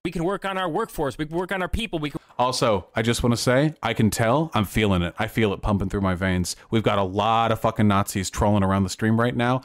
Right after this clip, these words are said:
Speaker 2: When I'm done with this video, we're lining them up, getting them voice call-ins, okay? We're gonna have a nice, friendly chat about facts and science, okay?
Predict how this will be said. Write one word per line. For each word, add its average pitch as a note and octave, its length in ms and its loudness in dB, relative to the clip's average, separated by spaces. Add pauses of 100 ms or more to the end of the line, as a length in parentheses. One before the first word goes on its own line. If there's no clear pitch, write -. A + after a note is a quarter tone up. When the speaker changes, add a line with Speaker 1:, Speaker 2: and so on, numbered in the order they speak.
(160)
Speaker 2:
When F#2+ 100 -4
I'm G2+ 120 2
done A2+ 160 2
with A2+ 120 0
this A#2 180 -2
video, A#2 360 2
we're G#2 180 0
lining G2+ 340 0
them F#2+ 100 0
up, F2 160 -2
getting G#2 180 -2
them G2 160 0
voice G2 280 -2
call-ins, F#2 400 -2
okay? G#2+ 180 -4
We're G#2 160 0
gonna F2+ 180 -2
have F#2 180 -4
a F2 40 -2
nice, G2 300 0
friendly A2+ 360 0
chat F#2+ 280 -2
about F2 260 -4
facts A2 380 -4
and A2 120 4
science, E2 400 -4
okay? C3 300 -6